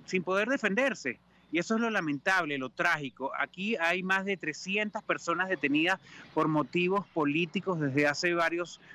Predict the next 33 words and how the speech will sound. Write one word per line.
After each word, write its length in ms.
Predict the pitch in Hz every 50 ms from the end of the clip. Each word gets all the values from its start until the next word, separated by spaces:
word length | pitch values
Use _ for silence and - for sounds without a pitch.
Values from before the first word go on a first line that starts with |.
| - - -
varios 340 | 147 170 226 220 - -
años. 580 | 254 285 302 220 156 131 120 117 - - - - _ - - - - - - - - -
Y 120 | - -
la 80 | - 135
gente 280 | 165 180 180 - 233 233
se 140 | - 220
olvida 380 | 185 170 180 196 214 233 233 220
de 220 | 196 208 240 254 240
ellos, 200 | 202 156 151 147
y 120 | 160 165
eso 160 | 170 - 214
es 80 | 226 214
un 160 | 214 220 208
drama 340 | 180 190 220 247 254 233 202
para 220 | - 170 160 156
todas 240 | - - 151 147 147
las 120 | 151 147 -
familias. 600 | - 143 135 139 135 131 117 113 120 117 117 - - - -
Lo, 100 | - 156
aquí 200 | 160 - 165 175
lo 100 | 185 202
que 100 | - 208
pedían 600 | 185 - 165 156 160 180 185 190 196 196 202 165 -
era 200 | 165 170 170 185
la 120 | 190 196
liberación 640 | 190 180 170 160 151 147 143 - - 185 208 220 226
de 120 | 214 196 160
los 180 | 160 160 151
presos 300 | - 165 175 - - -
políticos, 560 | - 165 160 196 247 202 - 175 - 151 - - - - - -
y 80 | 165 170
está 180 | 165 - 185
haciendo, 460 | 180 180 - 220 214 214 226 233 190